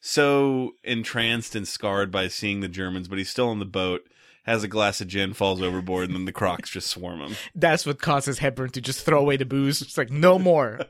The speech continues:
Speaker 1: <laughs>
Speaker 2: Never again."
Speaker 1: This leads to bad things. Uh, they're moving up the river, and I do have here in my notes,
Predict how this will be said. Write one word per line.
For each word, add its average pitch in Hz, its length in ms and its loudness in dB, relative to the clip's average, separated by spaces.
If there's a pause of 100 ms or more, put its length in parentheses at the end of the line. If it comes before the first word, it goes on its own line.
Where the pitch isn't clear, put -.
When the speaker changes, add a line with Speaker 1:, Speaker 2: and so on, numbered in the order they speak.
(340)
Speaker 1:
<laughs> - 440 -20
Speaker 2:
Never 170 400 8
again." 135 460 4
Speaker 1:
This 127 180 0
leads 110 320 0
to 110 100 -4
bad 107 400 -6
things. 110 600 -10 (1700)
Uh, 143 640 0 (1000)
they're 147 160 6
moving 185 300 4
up 165 120 4
the 135 100 2
river, 135 220 8
and 120 100 8
I 113 40 6
do 143 160 6
have 127 140 4
here 113 100 -2
in 104 80 0
my 101 80 2
notes, 104 420 -2